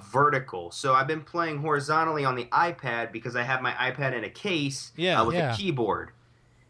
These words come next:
Speaker 1: Now I'm supposed to hold my iPad like, uh, you know, vertically,
Speaker 3: Like a book.
Speaker 1: but now I got this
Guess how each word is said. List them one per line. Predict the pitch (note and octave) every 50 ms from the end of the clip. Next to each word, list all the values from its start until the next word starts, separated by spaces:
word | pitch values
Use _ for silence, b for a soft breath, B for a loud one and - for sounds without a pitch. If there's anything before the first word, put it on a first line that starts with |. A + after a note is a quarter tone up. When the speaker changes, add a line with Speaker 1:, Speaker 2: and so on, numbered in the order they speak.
| _ -
Speaker 1:
Now | C3 D3 D#3 D#3 D#3+ D#3 D3+ - -
I'm | C#3 D3 D3+
supposed | C#3+ - D#3+ D3 - - F3+ F3 E3+ E3 E3 - - -
to | D#3+ D#3 D#3 C#3+ C3
hold | C3+ D#3+ F3 F3+ F3
my | E3 D#3+ D3+
iPad | - C3 D3 D#3+ D#3+ C#3 - D#3+ D3 D3 C#3+ C3 C3+ B2+ B2 -
like, | - C#3 C3 B2+ B2 -
uh, | B2+ A2+ G#2+ G#2+ G#2 -
you | - C3+
know, | A2 G#2
vertically, | G2+ A#2 F3 A3 A3 F3+ D#3+ - - A#2+ A2+ G#2+
Speaker 3:
Like | - G#2
a | C3 B2+
book. | A#2+ C#3 C#3+ C#3
Speaker 1:
but | D3 D3
now | D#3+ D#3+ D#3+
I | D#3+ D#3
got | D3+ D3 C#3+ C#3+
this | - C3+ B2 - -